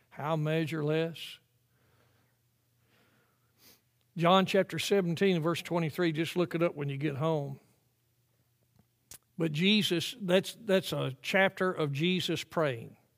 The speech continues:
To me, that's the high priestly prayer of Christ.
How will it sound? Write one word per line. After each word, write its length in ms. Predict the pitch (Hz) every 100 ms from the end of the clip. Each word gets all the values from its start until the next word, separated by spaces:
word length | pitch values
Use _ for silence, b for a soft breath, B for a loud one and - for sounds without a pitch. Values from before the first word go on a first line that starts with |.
| _ _ _ _ _ _
To 100 | -
me, 160 | 170 208
that's 240 | 185 180
the 80 | -
high 220 | 143 156
priestly 420 | 143 170 151 - 139
prayer 220 | 151 143
of 100 | 123
Christ. 520 | 135 127 113 - -